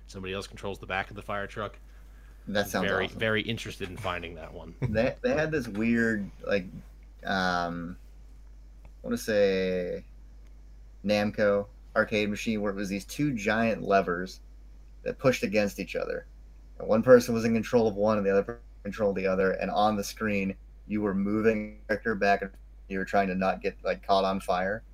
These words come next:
Speaker 2: And that looked pretty interesting, but I also didn't feel like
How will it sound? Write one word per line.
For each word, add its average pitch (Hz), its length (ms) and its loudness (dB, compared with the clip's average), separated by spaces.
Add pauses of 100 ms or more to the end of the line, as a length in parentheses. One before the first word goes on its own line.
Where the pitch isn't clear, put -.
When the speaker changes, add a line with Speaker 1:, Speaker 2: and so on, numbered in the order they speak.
(680)
Speaker 2:
And 104 100 0
that 127 160 8
looked 127 180 4
pretty 123 200 4
interesting, 120 520 0
but 101 140 2
I 98 80 4
also 104 320 2
didn't 98 180 -4
feel 98 180 -4
like 98 160 2